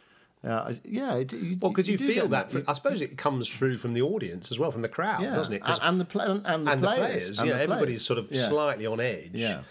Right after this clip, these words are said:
Speaker 2: that first morning, and you do feel that, that kind of, um, anticipation, excitement, isn't it? I mean, I always say, actually, to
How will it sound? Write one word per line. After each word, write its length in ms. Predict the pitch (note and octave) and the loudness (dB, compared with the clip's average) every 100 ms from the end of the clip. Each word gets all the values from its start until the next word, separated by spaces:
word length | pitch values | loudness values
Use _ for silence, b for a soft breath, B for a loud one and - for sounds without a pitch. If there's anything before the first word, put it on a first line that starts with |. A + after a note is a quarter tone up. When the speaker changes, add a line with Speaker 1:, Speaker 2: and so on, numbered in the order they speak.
| B | B
Speaker 2:
that 180 | - A#2+ | -2 -2
first 380 | - B2+ A2+ G#2+ | 2 2 2 -2
morning, 480 | A2+ A#2+ G#2+ F2 G2+ | -2 0 -2 -4 -4
and 160 | A#2+ | -4
you 140 | A#2+ C3 | -2 0
do 320 | C#3 D3 B2+ | 0 2 0
feel 440 | - D#3 E3+ C#3 G2+ | -2 0 2 0 -2
that, 380 | F2+ D#2+ - B B B B - | -6 -8 -14 B B B B -4
that 180 | B2 - | -4 0
kind 400 | C#3 B2 A2+ A2 | 2 2 2 -2
of, 260 | G2+ - | -2 -2
um, 300 | A#2 G#2+ G#2 A2+ | 0 0 -4 -4
anticipation, 1200 | A#2 B2+ C3 B2+ - E3 C#3+ - - F#2 G#2+ - D#4 | -2 -2 -2 -2 -2 0 0 -2 -4 -4 -6 -4 -4
excitement, 680 | D4 - D3 A3+ F2+ F2 | 0 2 2 0 -6 -4
isn't 140 | C#3 B2+ | -2 -2
it? 100 | B B - | B B -2
I 40 | |
mean, 100 | D#3 | 0
I 40 | G#3+ | 2
always 260 | C4 C#3+ | 0 0
say, 200 | - C3 | 2 2
actually, 320 | A2+ - G#2 | 0 -2 -4
to 340 | G2 A#2 G#2+ | -2 -2 -2